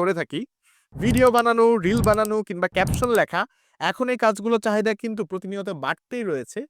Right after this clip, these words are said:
বা প্রতিনিয়ত এর চাহিদাগুলো আরো বাড়ছে। So আজ থেকে যদি আপনি নিজের ফোনের ক্যামেরাটা on করে ভিডিও বানানো শুরু করেন,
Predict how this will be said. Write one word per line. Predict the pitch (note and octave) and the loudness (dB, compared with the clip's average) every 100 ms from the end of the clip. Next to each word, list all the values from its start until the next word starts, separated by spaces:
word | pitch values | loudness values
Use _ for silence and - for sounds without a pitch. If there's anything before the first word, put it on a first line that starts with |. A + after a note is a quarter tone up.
| - | -10
বা | D3+ | -12
প্রতিনিয়ত | F3+ F3 F3 F3+ F3+ | -10 -10 -10 -10 -10
এর | E3 | -10
চাহিদাগুলো | D#3+ D#3 F3 F3 E3+ | -10 -8 -8 -6 -4
আরো | D3+ C#3+ | -2 0
বাড়ছে। | C3 - - G#3+ - _ _ _ | -2 -4 -8 -8 -10 _ _ _
So | G3+ | 2
আজ | G#3+ - | 2 2
থেকে | C4+ C4 | -6 -4
যদি | A#3+ A#3+ | 0 -2
আপনি | A3+ G#3+ | 0 -2
নিজের | G#3 A3+ A3 - | 0 2 2 2
ফোনের | A3+ A3+ A3 | 2 4 2
ক্যামেরাটা | G3+ G3+ G#3 G#3+ - F#3 | 2 2 2 2 2 2
on | A3 A3 | 2 2
করে | G#3+ F#3+ | 0 0
ভিডিও | D#3 G3 G3 | -2 -2 -2
বানানো | G3+ G#3 G3+ | -4 -6 -6
শুরু | A3+ B3 | -6 -4
করেন, | G3+ D3+ | -2 -4